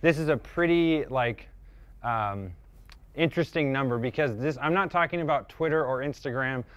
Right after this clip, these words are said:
or any of the other social channels, which you should also be on. We're talking about Facebook, which is one of the most popular, and only a third of you are posting on it more than once per week, which also explains why when we ask the follow-up question,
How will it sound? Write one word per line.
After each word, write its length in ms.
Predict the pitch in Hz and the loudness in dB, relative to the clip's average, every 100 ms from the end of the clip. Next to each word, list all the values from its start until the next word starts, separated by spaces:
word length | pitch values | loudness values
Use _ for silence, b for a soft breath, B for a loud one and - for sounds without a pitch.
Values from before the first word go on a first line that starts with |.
| B B | B B
or 100 | 135 | -2
any 140 | 147 | 0
of 80 | 143 | 0
the 100 | 127 | 2
other 220 | 147 165 | 4 2
social 360 | - 143 131 131 | 2 -2 -2 -6
channels, 380 | 139 127 123 113 | -4 -4 -4 -4
which 200 | 123 127 | -4 -4
you 80 | |
should 180 | 117 120 | -6 -4
also 360 | 117 131 - 127 | -2 -2 -2 -4
be 160 | 117 | -2
on. 240 | 110 107 117 | -2 -4 -4
We're 100 | 131 | 0
talking 300 | 156 147 151 | 0 0 -2
about 240 | 139 117 - | -4 -4 -2
Facebook, 460 | 165 160 - 135 135 | 0 0 -2 -2 -2
which 140 | 123 | -4
is 100 | 117 | -4
one 160 | 135 147 | -2 -2
of 60 | |
the 60 | 135 | -2
most 260 | 135 135 - | -2 -4 -2
popular, 500 | 135 135 131 127 123 B B B | -2 -2 -2 -4 -6 B B B
and 140 | 123 | 0
only 280 | 156 170 160 | 2 2 2
a 120 | 139 - - | 0 -2 2
third 240 | 208 180 | 4 4
of 120 | 123 | 2
you 340 | 107 117 127 127 b b b b 127 | 0 -2 -2 -6 b b b b 2
are 140 | 139 | 2
posting 500 | - 175 156 - 156 | 2 0 0 -2 0
on 180 | 156 151 | 0 0
it 80 | 131 | -2
more 300 | 143 160 151 | 0 4 4
than 180 | 147 | 2
once 240 | 139 143 - | 0 -4 -6
per 180 | - 123 | -6 -4
week, 360 | 123 98 - - b b b | -4 -6 -10 -20 b b b
which 260 | 131 143 - - | 2 2 0 2
also 360 | 143 175 - 156 | 6 6 6 0
explains 480 | 127 - 147 147 127 | 0 -2 -2 0 0
why 200 | 135 123 | 2 2
when 240 | 135 139 | 0 0
we 120 | 131 | 0
ask 280 | 127 135 - | 0 0 -2
the 100 | 120 | -4
follow-up 480 | - 165 160 139 - | 4 4 4 2 0
question, 560 | 135 127 - 135 135 | -2 -2 -4 -6 -6